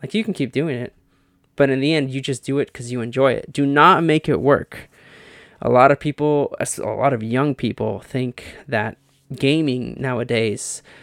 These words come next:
you just have fun just playing video games. At first, it might seem that way, but I've even heard a few gamers, I have two gaming streaming friends, and for the most part is, what they tell me is,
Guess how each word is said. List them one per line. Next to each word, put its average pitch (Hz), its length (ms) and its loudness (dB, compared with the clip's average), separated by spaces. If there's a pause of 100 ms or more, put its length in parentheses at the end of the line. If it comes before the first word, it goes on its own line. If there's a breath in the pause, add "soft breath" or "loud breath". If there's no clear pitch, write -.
(760 loud breath)
you 139 320 2
just 135 220 0
have 143 160 -2
fun 139 260 0
just 127 180 -10
playing 135 380 -2
video 170 260 2
games. - 560 -10 (920)
At 123 200 0
first, 175 300 2
it 143 60 -2
might 147 240 0
seem 165 240 -2
that 127 180 2
way, 107 260 -6 (440 soft breath)
but 131 280 0
I've 131 220 2
even 139 300 -2
heard 131 260 -2
a 123 60 -2
few 156 320 -4
gamers, 123 440 -4
I 127 80 -2
have 139 300 -4 (160)
two 175 320 -4
gaming 127 380 -4
streaming 123 440 -6
friends, 113 560 -6 (520 loud breath)
and 120 260 2
for 131 120 -2
the 123 80 -4
most 143 320 0
part 120 300 -2
is, 117 560 -4
what 120 120 -8
they 131 80 -2
tell 131 220 -2
me 131 220 0
is, - 280 -10